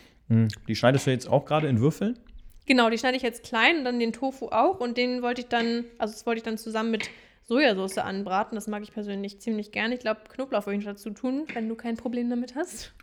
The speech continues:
Speaker 1: Knoblauch ist geil. Das ist das Geilste.
Speaker 2: Finde ich auch. Kannst überall. Ja, also herzhafte Sachen könntest du überall mit reintun.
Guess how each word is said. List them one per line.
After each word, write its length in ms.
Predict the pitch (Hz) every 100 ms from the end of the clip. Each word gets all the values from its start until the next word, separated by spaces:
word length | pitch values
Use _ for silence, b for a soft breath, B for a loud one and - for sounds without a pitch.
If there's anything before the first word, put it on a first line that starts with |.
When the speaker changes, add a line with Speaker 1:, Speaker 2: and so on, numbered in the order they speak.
| -
Speaker 1:
Knoblauch 560 | - 190 92 90 98 -
ist 300 | 104 - - -
geil. 420 | 98 85 82 95 - -
Das 120 | 90 -
ist 60 |
das 240 | 101 - -
Geilste. 460 | 92 87 - - - B B B B
Speaker 2:
Finde 240 | - 277 285
ich 100 | 233
auch. 300 | 196 202 -
Kannst 240 | 254 226
überall. 320 | 233 196 - -
Ja, 340 | 262 294 254
also 220 | - 220 202
herzhafte 440 | 208 208 190 208
Sachen 200 | 190 190
könntest 220 | 196 190
du 20 |
überall 160 | 190 196
mit 100 | 214
reintun. 300 | 202 -